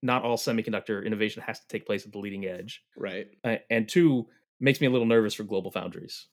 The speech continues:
Speaker 1: right?
Speaker 2: Mm.
Speaker 1: Because
Speaker 2: Mm-hmm.
Speaker 1: that's kinda GlobalFoundries' niche is special processes for trailing edge. And, oh, your, your biggest competitors just said they're coming after that. So, uh, yeah, that's not good.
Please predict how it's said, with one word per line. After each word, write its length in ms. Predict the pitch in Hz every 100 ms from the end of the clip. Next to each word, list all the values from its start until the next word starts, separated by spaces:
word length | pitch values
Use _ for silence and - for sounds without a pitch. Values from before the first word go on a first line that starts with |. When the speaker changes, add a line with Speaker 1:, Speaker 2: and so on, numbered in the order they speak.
| _
Speaker 1:
right? 200 | - 95
Speaker 2:
Mm. 100 | -
Speaker 1:
Because 480 | 101 95 95 92 - - -
Speaker 2:
Mm-hmm. 260 | 107 98 87 _ - _ _ _ _ -
Speaker 1:
that's 160 | 120
kinda 320 | 143 113 104 - -
GlobalFoundries' 680 | 110 107 117 110 104 95 -
niche 320 | 113 113 -
is 260 | 98 95 -
special 360 | - 113 117
processes 760 | 107 101 - 107 104 92 - - -
for 300 | 92 92 90 _
trailing 300 | - 104 95
edge. 360 | 104 98 92 -
And, 320 | 107 95 90 - _ -
oh, 200 | 117 98
your, 200 | 98 98 - - -
your 180 | 117 -
biggest 280 | - 104 110
competitors 840 | 113 117 107 101 101 95 90 - - _ - - -
just 180 | - -
said 140 | 104
they're 100 | 104
coming 240 | 101 104 101
after 240 | 98 95
that. 240 | 92 90 - -
So, 340 | 104 90 85 _ _ _ _ _ _ _ _ _
uh, 280 | 107 92 85 - _ _ 92 _
yeah, 260 | - 95 85 -
that's 160 | 107
not 160 | 101 87
good. 200 | - -